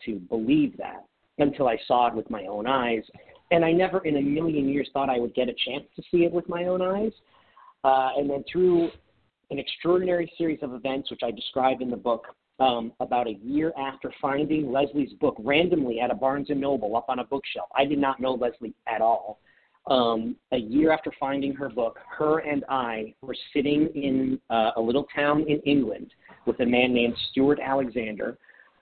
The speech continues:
uh, who it claims to be a physical medium,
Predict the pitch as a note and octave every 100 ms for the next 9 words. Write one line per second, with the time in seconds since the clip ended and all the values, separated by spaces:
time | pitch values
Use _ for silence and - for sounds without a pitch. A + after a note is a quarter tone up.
0 | _ A#2+ A2+ A2+ B2 B2 B2 C3 - A#2+
1 | B2 B2 A#2+ A#2+ A2+ B2+ B2 B2 B2 B2
2 | G#2+ G#2